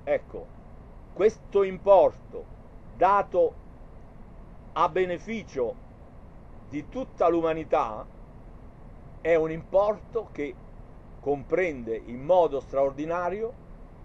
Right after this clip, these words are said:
anche la persona che si offre personalmente nel Padre e Spirito Santo, nel tre più tre, che somma il suo tempo in due decimi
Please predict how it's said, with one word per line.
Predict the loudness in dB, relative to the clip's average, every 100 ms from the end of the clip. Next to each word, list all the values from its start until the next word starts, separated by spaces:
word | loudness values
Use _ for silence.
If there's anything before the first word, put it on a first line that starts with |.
| -4
anche | 0 2 0 -6 -2 -2 -2 -18 -18 -4
la | -2
persona | 0 -2 -4 -10 -10 -10 -16 -18 -18 -18 -18 -18 -12
che | -6
si | -6 -6 -12 4
offre | 4 4 -8 -10 -8 -12 -18 -18 -18 -18 -18 -16
personalmente | 2 4 4 2 2 2 0 -2 -4 -6 -8 -8 -18 -18 -18 -18 -12
nel | -6 -6
Padre | 2 4 4 -2 -8 -10
e | -14
Spirito | -8 -8 -4 -2
Santo, | -2 -4 -16 -18 -18 -18 -18 -20 -20 -18 -18 -12
nel | -6 -6 -6
tre | 0 0 0 -6 -18 -18 -18
più | -16 -12
tre, | 4 6 6 -2 -18 -18 -18 -18 -18 -18 -8
che | -8
somma | -2 0 0 -4 -10 -10 -18 -18 -16
il | -14
suo | -4 0 4
tempo | 4 4 0 -8 -8 -8 -10 -18 -18 -18 -18 -18 -18 -14
in | -12 -10
due | -4 -2
decimi | 0 0 -2 -8